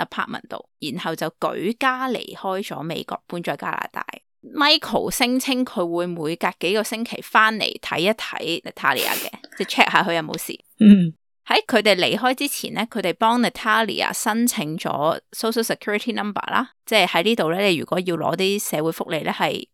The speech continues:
Speaker 1: 必須要申請呢個 Social Security Number。
Speaker 2: 係。
Speaker 1: 同埋其他嘅社會福利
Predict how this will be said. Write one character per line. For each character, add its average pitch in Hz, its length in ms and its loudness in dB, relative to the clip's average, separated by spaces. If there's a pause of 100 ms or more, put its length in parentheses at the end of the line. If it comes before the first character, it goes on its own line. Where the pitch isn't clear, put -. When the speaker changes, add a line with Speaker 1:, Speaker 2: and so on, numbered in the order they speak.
(160)
Speaker 1:
必 233 100 0
須 - 300 0
要 175 160 0
申 202 180 0
請 - 220 -4
呢 170 80 -4
個 165 100 0
Social 175 240 -4
Security 170 500 -8
Number。 - 280 -10 (160)
Speaker 2:
係。 156 480 -2 (160)
Speaker 1:
同 175 120 -2
埋 151 260 0
其 147 260 -4
他 220 200 2
嘅 202 80 0
社 170 220 -2
會 165 80 -4
福 - 200 -12
利 170 80 -8